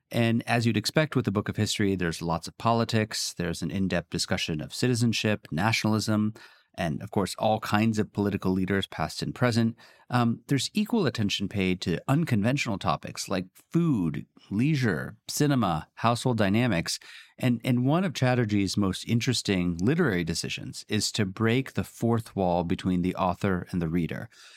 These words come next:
She often reverts back to first-person narratives while recounting the region's post-nineteen forty-seven history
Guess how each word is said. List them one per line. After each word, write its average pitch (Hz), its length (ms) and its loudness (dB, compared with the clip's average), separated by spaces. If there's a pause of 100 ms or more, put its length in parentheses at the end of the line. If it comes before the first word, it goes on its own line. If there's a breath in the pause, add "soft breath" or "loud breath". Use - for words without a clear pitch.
(140 loud breath)
She 101 180 -2
often 110 340 2
reverts 101 460 0
back 101 440 0
to 117 120 -2
first-person 113 680 0
narratives 95 640 2 (260 loud breath)
while 107 180 2
recounting 107 720 0
the 92 100 2
region's 90 460 0
post-nineteen 92 640 -2
forty-seven 85 540 -2
history 92 480 0